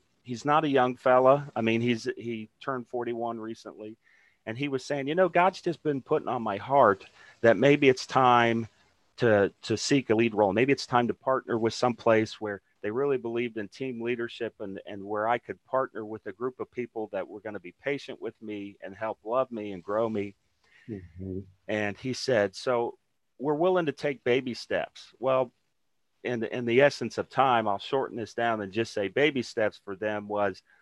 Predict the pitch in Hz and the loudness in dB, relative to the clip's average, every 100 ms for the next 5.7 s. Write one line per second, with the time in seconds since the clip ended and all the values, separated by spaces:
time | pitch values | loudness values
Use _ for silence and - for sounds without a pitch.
0 | _ _ - 139 151 139 131 117 117 131 | _ _ -2 0 2 2 2 0 0 2
1 | 120 113 - 113 98 120 127 110 104 104 | 2 0 -2 -8 -4 -2 -2 -2 -2 -4
2 | 101 104 101 - _ _ _ _ - 101 | 0 -2 -2 -6 _ _ _ _ -10 -4
3 | 117 110 110 131 120 113 110 110 - - | 2 2 4 2 2 -2 0 -2 0 -2
4 | 117 113 110 110 107 95 98 110 - 104 | -2 -4 -6 -4 -4 -4 -2 -2 -4 -8
5 | 104 95 85 101 95 85 | -4 -2 0 0 0 -2